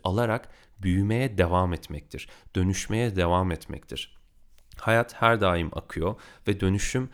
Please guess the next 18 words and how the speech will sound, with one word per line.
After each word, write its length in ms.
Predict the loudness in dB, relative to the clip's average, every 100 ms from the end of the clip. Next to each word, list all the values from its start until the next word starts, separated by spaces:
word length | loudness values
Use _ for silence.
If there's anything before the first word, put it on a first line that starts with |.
| -16 -10
her 280 | -2 0
daim 320 | 2 2 0 -4
gerçekleşiyor. 840 | -6 -8 -10 -10 -10 -6 -6 -6 -12 -18
Sonsuzun 600 | -6 -2 -2 -2 -2 -2 -2
en 240 | 0 2
büyük 260 | 0 -2 -6
niteliklerinden, 840 | -4 -4 -4 -4 -4 -2 -2 -2
en 160 | -2 -2
temel 320 | -2 -4 -2
niteliklerinden 800 | -4 -6 -8 -6 -6 -4 -4 -4
biri 200 | -4 -6
de 160 | -6
bu 180 | -6 -6 -8 -20 _ -2
dönüşüm. 500 | 0 0 -4 -6 -8
Her 300 | -8 -6 -4
şey 180 | -4 -6
sürekli 460 | -4 -6 -6 -6
dönüşür 460 | -4 -6 -6 -8